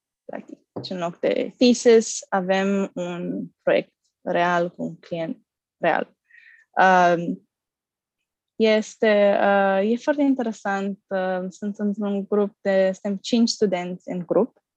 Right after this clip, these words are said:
uh, și, uh, facem cercetare,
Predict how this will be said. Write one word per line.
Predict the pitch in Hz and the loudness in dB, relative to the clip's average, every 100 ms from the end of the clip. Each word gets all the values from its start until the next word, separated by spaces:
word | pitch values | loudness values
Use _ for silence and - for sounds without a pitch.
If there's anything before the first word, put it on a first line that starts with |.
| _ - - - _ _ - | _ -20 -20 -20 _ _ 2
uh, | 196 190 | 4 4
și, | 185 - - 214 202 196 190 | 0 -4 -4 -2 0 2 0
uh, | 190 | 0
facem | 220 233 220 | -2 0 -2
cercetare, | - 202 - 185 - 240 240 233 233 226 226 226 | -2 -8 -6 -10 0 4 4 4 2 2 2 0